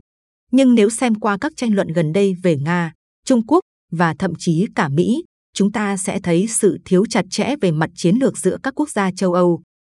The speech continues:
Ngắn gọn thì, tầm nhìn của Mark không có thể chia cắt châu Âu, làm loãng khả năng và sự tập trung của châu lục, đồng thời khiêu khích bản năng tồi tệ nhất của Mỹ là giảm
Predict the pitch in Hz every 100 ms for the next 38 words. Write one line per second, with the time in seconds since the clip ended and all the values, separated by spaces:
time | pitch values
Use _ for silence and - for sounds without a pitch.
0 | _ _ - 208 220 277 190 190 190 156
1 | - _ _ 226 202 214 202 190 175 180
2 | 311 - 240 208 254 233 143 226 220 320
3 | - 233 214 196 190 185 _ _ - 196
4 | 202 185 190 254 330 226 160 175 220 202
5 | 160 - 190 - 175 262 240 220 - 156
6 | - 220 196 190 180 _ _ 185 190 175
7 | 196 170 - 208 214 349 202 180 143 196
8 | 190 185 147 170 - 165 339 - 165 143
9 | 175 220 330 _ _ 180 190 196 170 196
10 | 147